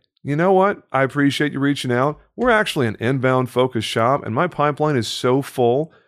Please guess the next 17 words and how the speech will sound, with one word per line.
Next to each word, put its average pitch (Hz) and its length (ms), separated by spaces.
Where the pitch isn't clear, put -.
of 110 300
inbound 131 520
opportunities 123 720
that 110 100
come 113 240
to 104 140
us 107 160
via 98 260
content 110 460
marketing 113 520
and 90 120
channel 104 260
partner 117 240
relationships, 120 680
I 156 200
don't 143 360
have 139 260